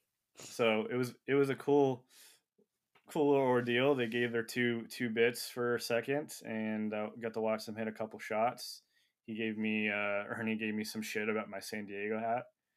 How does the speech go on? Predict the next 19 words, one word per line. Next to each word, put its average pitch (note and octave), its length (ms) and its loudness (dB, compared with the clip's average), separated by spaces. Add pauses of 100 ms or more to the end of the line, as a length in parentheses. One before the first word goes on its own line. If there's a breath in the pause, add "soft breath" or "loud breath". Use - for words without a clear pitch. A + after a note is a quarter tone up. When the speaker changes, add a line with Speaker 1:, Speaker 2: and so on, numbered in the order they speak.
Speaker 2:
<laughs> - 380 -18
my A2 140 2
Padres A2+ 600 0
hat. - 280 -10 (1120 loud breath)
Speaker 1:
Which - 120 0
Speaker 2:
Um, C3 180 8
Speaker 1:
he A#2+ 100 -2
should. D#3 500 -2
<laughs> - 60 -20
Speaker 2:
which, B3 260 4 (1160 loud breath)
why? F3+ 380 0 (120)
<laughs> - 1500 -4
What's D3+ 160 -2
wrong B3+ 220 8
with B3 80 6
Speaker 1:
Uh, - 20 0
Speaker 2:
my D3 120 6
Padres? A#2+ 540 0 (920 soft breath)
Speaker 1:
well, A#3+ 200 6